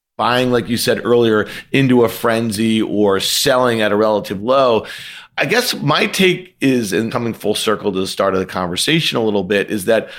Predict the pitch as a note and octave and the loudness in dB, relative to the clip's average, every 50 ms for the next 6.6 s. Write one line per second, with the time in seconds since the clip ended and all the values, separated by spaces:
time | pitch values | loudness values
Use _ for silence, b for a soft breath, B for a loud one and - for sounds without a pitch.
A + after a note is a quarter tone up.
0 | B B B A#2+ B2+ G#2 - A2 B2+ D3 E3 F3+ F#3+ F3+ E3+ D#3+ D3+ D3 C#3+ C3+ | B B B -2 -2 -2 0 0 2 2 4 4 2 2 2 2 2 2 2 2
1 | C3 B2+ A#2+ A2+ G#2 G#2 G#2+ G#2 G2+ G2 F#2 F#2 F#2 F2 E2+ D#2+ - - A2 G#2 | 2 2 2 0 -2 -2 -2 -2 0 0 0 -2 -2 -4 -6 -8 -6 -6 -6 -6
2 | - - - - C3+ C#3 D3 D#3+ D#3 C#3+ A#2 C3 B2 A#2+ G#2+ A2+ - - - G#2 | -6 -6 -4 0 2 2 2 2 2 0 2 2 2 2 2 0 -4 -4 -2 -2
3 | G2+ F#2+ F#2 - - F#2 E2+ D#2+ - _ _ _ _ _ _ - - - A2+ A#2+ | -2 -2 -2 -4 -6 -8 -8 -10 -14 _ _ _ _ _ _ -16 -8 -2 0 2
4 | A#2+ A#2 A#2+ A#2 - - D#2+ C2 C#2 - - - A1 - - - F2 - - G#2+ | 4 4 2 0 -2 -4 -6 -6 -6 -10 -12 -12 -12 -10 -8 -8 -6 -4 0 0
5 | G2+ G#2 G#2 B B B B B B - - A#2 C3 C3+ C#3+ D3+ D3 C#3+ C3 - | 0 0 0 B B B B B B -6 0 2 4 4 4 4 4 2 2 0
6 | - - - D3 D#3 F3+ F3 D3+ A#2+ A#2 A2+ A2+ | -2 -2 -2 0 2 2 2 2 2 0 0 -2